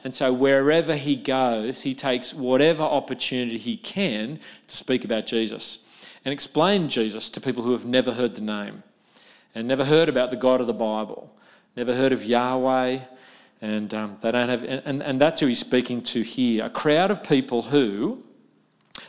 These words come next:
though they've never heard about the God of the Bible,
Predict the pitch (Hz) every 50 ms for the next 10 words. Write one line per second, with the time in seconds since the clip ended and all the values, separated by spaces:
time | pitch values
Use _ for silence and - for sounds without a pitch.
0 | - - 120 151 165 190 196 180 151 - 147 135 123 113 113 135 147 170 185 170
1 | 135 110 113 113 113 110 - - - - 127 107 127 120 117 110 113 98 - 113
2 | 117 135 160 175 127 95 95 104 139 170